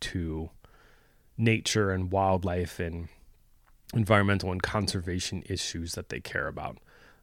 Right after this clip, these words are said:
uh, by essentially following those, uh, content creators, those filmmakers, those, um, ecologists. So essentially in that sense, it's like Twitch, where if you see,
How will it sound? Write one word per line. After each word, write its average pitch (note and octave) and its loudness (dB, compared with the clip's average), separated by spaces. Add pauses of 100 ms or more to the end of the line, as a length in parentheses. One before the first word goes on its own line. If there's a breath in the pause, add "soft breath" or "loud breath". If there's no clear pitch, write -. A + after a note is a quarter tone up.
uh, - -20 (220 loud breath)
by F2+ 0 (200)
essentially A#2+ 4
following G2 4
those, E2+ -2 (400)
uh, E2 -4 (140)
content A2 2
creators, D#2 -6 (280 loud breath)
those A2 2
filmmakers, F#2 0
those, E2+ -2
um, G2+ -6
ecologists. F2 -4 (580)
So G#2+ 8 (340 loud breath)
essentially C3+ 12
in A#2 10
that - 8
sense, G#2 4
it's - -2
like F2 -2 (100)
Twitch, - 0
where F2+ 0
if - -8
you G#2 4
see, G2 2